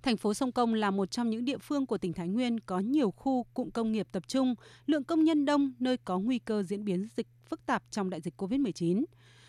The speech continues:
Thành phố tích cực tập trung mọi nguồn lực, giải pháp, phối hợp cùng với doanh nghiệp chủ động thực hiện các biện pháp phòng chống dịch với mục tiêu vừa đảm bảo an toàn sức khỏe cho nhân dân, người lao động,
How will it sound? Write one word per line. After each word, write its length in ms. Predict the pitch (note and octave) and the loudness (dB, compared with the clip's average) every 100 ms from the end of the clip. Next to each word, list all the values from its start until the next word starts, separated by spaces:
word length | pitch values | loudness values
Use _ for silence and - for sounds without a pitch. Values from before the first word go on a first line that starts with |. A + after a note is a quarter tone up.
| - | -4
Thành 160 | A#3 G3 | -2 0
phố 180 | G3+ | -2
tích 160 | - F4 | -2 -2
cực 180 | D4+ - | -4 -4
tập 120 | G3+ - | -6 -2
trung 280 | B3 A3 | 0 0
mọi 140 | G#3+ A3 | 0 0
nguồn 220 | G#3 G#3 | 0 0
lực, 200 | G#3+ - | -2 -4
giải 260 | F#3 G3+ D#3+ | -6 -4 -4
pháp, 300 | - D4 F4+ _ | -2 -2 -2 _
phối 200 | G3+ A3 | -4 -2
hợp 240 | D4+ A#3+ | -2 -4
cùng 200 | A#3+ A3 | -4 -2
với 160 | G#3 G3+ | -2 -2
doanh 240 | C#4+ D4 | 0 2
nghiệp 180 | D4 G#3 - | 0 -2 -8
chủ 200 | - G3 | -6 -4
động 160 | F3+ - | -4 -8
thực 200 | A3 - | -8 -6
hiện 200 | A#3+ - | -8 -8
các 160 | D4 | -8
biện 160 | D4+ B3+ | -6 -6
pháp 200 | - E4+ - | -4 -6 -4
phòng 220 | G#3+ E3 | -4 -4
chống 220 | - E3 | -6 -6
dịch 200 | F3+ B3+ - - - - | -2 -4 -4 -20 -20 -2
với 140 | A#3 C4 | 2 4
mục 260 | F4+ - | 4 0
tiêu 200 | C#4+ C#4+ | 0 0
vừa 240 | A3+ G#3+ G3+ | 0 -2 -2
đảm 200 | F3+ F3 | -2 -2
bảo 140 | F3 | -2
an 140 | F#3 | -4
toàn 220 | G3 F#3+ E3 | -4 -4 -4
sức 220 | - - | -6 -6
khỏe 140 | G#3 | -6
cho 140 | D#3 F#3+ | -4 -4
nhân 200 | G3+ G3 | -2 -2
dân, 260 | A3 A3 G3+ - - | 0 0 -4 -12 -6
người 100 | A#3 | 0
lao 140 | G#3+ A3+ | 2 2
động, 260 | A#3+ A#3+ | 0 -2